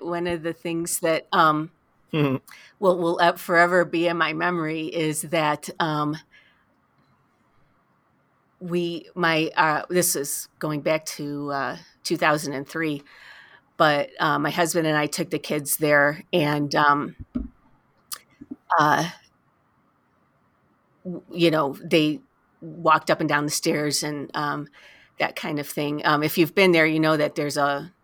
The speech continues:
Speaker 1: there's a very long, uh, stair-, out-, outside staircase that leads to, um, a large statue. I,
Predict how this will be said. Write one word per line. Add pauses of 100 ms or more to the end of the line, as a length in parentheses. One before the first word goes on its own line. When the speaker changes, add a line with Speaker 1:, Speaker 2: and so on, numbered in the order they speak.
(760)
Speaker 1:
there's
a
very
long, (1600)
uh, (560)
stair-, (420)
out-, (280)
outside
staircase
that
leads
to, (560)
um, (500)
a
large
statue.
I,